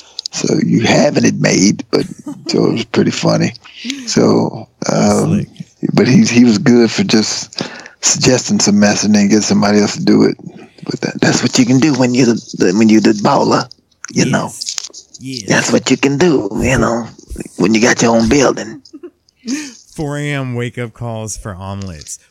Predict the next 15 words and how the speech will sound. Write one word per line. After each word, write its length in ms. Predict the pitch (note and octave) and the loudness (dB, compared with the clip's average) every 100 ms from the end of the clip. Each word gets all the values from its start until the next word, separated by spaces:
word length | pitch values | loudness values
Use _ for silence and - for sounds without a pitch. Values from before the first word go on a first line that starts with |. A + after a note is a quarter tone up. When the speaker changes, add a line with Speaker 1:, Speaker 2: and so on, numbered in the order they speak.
| - | -12
Speaker 2:
Were 120 | A#2+ | -6
you 220 | C3 D3+ | -4 -4
one 160 | D#3+ D#3+ | -2 2
of 40 | |
Speaker 1:
Yeah. 80 | E3+ | 2
Speaker 2:
the 80 | - | 0
people 640 | - D#3+ - D#3 D3+ C#3+ - _ C3 | -6 -10 -8 -8 -8 -12 -16 _ -18
that 280 | B2 A#2+ | -14 -12
had 240 | A2+ C3 B2 | -8 -8 -8
high 260 | G#2 C3 B2+ | -8 -10 -10
cholesterol 680 | - B2+ C3 - C#3 C#3 | -12 -12 -10 -10 -10 -10
because 280 | C#3 C#3+ D3 | -10 -12 -12
of 80 | D3 | -12
that, 320 | D#3 D#3+ D#3+ - | -14 -16 -18 -18
or? 460 | A2+ G2+ G2 G#2+ | -16 -16 -18 -20